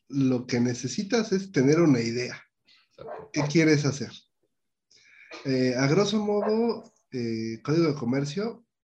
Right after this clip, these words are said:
Speaker 1: nos, eh, básicamente nos regula lo que son, eh, la compraventa, ¿ok?
Speaker 2: Mm.
Speaker 1: La adquisición, la venta, la enajenación, eso es un rubro. Eh, otro modelo de negocios es la producción, la manufactura.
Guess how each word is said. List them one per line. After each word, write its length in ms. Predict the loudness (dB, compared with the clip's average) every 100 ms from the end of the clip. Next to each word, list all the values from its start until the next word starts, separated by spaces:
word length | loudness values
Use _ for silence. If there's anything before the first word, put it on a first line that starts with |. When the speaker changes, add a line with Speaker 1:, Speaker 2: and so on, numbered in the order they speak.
| _ _ -12
Speaker 1:
nos, 480 | -2 2 2 -2 -6
eh, 340 | -6 -8 -10 -18 -6
básicamente 580 | -2 0 2 2 4
nos 160 | 2 2
regula 420 | 0 0 0 0
lo 180 | -2 -2
que 120 | -6
son, 420 | -8 -4 -2 -4 -6 -18 -20 -20 -20
eh, 120 | -10
la 120 | -6 -4
compraventa, 800 | -4 -2 2 6 4 2 -4 -16 _ _ _ _ _ _
¿ok? 80 | -8 -6 -6 -12 _ -20 -14
Speaker 2:
Mm. 80 | -6
Speaker 1:
La 100 | -4
adquisición, 840 | -4 -6 -8 -6 -2 2 4 4 0
la 180 | -2 0
venta, 640 | 0 0 0 -4 -2 -4
la 160 | -6 -6
enajenación, 840 | -4 -6 -6 -6 -6 -4 -2 -2 -4
eso 300 | -6 -6 -6
es 180 | -8 -2
un 240 | 2 2
rubro. 540 | 2 0 0 -4 -10 _ _ _ _ _ -20 -20 -20 -8
Eh, 400 | -2 0 -2 -2
otro 280 | -2 0 2
modelo 320 | 4 4 4
de 60 | 4
negocios 560 | 2 0 -2 -4 -4
es 100 | -4 -4
la 120 | -6
producción, 560 | -6 -6 -4 0 0 -2
la 140 | -2
manufactura. 880 | 0 0 -4 -6 -14 -4 -2 0 -4